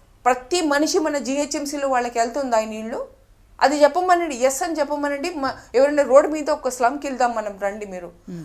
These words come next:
Speaker 1: నాతో వా-, టెక్నికల్ వాటర్ బోర్డ్ టాప్ ఆఫీషియల్సే చెప్పారు,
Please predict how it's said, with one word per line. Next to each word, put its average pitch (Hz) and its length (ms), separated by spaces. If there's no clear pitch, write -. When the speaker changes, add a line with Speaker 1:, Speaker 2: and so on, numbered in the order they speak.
Speaker 1:
నాతో 294 300
వా-, 247 360
టెక్నికల్ 302 500
వాటర్ 240 380
బోర్డ్ 311 280
టాప్ 277 360
ఆఫీషియల్సే 277 600
చెప్పారు, 233 300